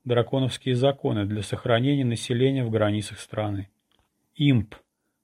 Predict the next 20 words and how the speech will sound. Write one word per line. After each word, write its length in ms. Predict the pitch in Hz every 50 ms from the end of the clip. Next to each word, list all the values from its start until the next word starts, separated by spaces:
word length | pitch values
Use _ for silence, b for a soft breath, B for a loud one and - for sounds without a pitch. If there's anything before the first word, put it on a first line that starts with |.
| _
Мелкий 400 | - 120 135 160 156 151 - 143
низший 420 | 127 127 135 131 - - - 147 139
бес, 360 | 131 117 117 113 101 - -
отвечающий 720 | 107 - - 110 104 - - 143 143 139 127 - - 123
за 180 | 107 117 110
пакости 500 | 107 - 131 131 127 - 127 - - -
и 40 | 113
злые 300 | 104 104 104 110 120 117
шутки. 520 | 104 - - - 104 98 - - - 101 - _ _ _ _ _ _ _ _ _
Очень 280 | - 139 131 - - 131
легко 300 | 123 123 123 - - 151
поддаются 640 | 151 - 123 113 110 113 113 123 139 135 - -
магической 580 | 123 113 110 110 117 131 120 - - - - 120
обработке, 720 | 117 117 123 127 123 120 113 101 98 - - _ 104 - _ _ _ _ _ _ _ _ _
поэтому 380 | _ 113 123 139 135 - 120 110
активно 400 | 110 - - - 135 135 135 123
используются 580 | 107 - - - 139 139 135 131 120 - - 123
при 160 | - - 113
создании 540 | 107 - 113 110 110 110 117 117 117 110 107
магематов. 640 | 110 107 104 107 113 107 104 98 92 95 - -